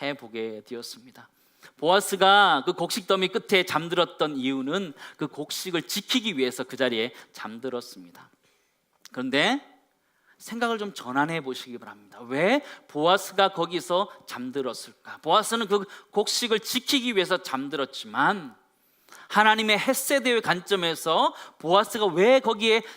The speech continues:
잠들 수밖에 없었는가를 한번 생각해 보시기 바랍니다. 성경을 쭉 읽어가다 보면 루시 거기 있는 곡식을 나눠주는 장면을 우리는 발견하게 됩니다.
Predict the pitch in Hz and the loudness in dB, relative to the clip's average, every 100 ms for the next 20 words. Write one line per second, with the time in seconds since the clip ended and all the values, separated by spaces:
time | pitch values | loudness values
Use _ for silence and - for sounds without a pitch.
0 | - - 190 208 226 - 214 196 - 208 | -4 -2 0 0 -2 -4 0 0 0 -4
1 | - 135 - 196 185 185 190 180 131 135 | -6 -6 -2 -2 4 6 6 6 2 -2
2 | 131 - - 175 170 - 127 120 127 131 | -8 -12 -6 -2 -2 -2 -6 -6 -12 -12
3 | 120 110 107 - _ _ _ _ _ _ | -12 -14 -18 -20 _ _ _ _ _ _
4 | - - - 196 220 214 214 208 214 202 | -20 -20 -6 -2 -2 -2 -2 2 2 2
5 | 180 196 165 160 151 147 139 156 196 143 | 2 2 4 2 2 0 2 2 0 -4
6 | - 180 208 226 220 - - - 196 226 | -10 -8 -4 -4 -4 -8 -12 0 2 4
7 | 233 220 185 196 - 202 254 226 120 - | 0 0 -2 -2 -2 -2 0 0 -2 -10
8 | - - 127 117 185 247 233 233 214 180 | -20 -4 2 2 4 2 0 -2 0 0
9 | 180 160 156 131 139 170 - - - 123 | 0 -2 -2 -2 -2 -6 -14 -18 -4 -2
10 | 131 139 143 135 123 110 95 95 117 113 | 0 -2 -2 0 0 -2 -6 -12 -14 -16
11 | 110 107 | -16 -20